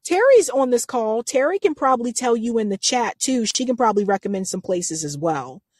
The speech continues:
But I'm, I'm just keeping it real. That's what I've noticed. Even time I, uh, visit other cities in other states,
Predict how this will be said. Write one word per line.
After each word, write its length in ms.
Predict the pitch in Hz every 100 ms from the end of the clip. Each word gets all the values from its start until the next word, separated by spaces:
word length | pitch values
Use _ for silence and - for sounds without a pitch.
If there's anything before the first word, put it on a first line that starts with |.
| _ _ _ -
But 180 | 220 226
I'm, 140 | 254 247
I'm 140 | 370
just 160 | 370 -
keeping 280 | 294 247 214
it 40 |
real. 320 | 202 262 240
That's 180 | 240 349
what 100 | 349
I've 120 | 254
noticed. 440 | 220 226 240 226 - _ _ -
Even 220 | 196 262
time 200 | 254 233
I, 120 | 220 -
uh, 180 | 196
visit 340 | 180 208 220 233
other 240 | 208 208 196
cities 520 | - 208 233 254 226
in 100 | 214
other 160 | 202 185
states, 580 | - 185 269 - -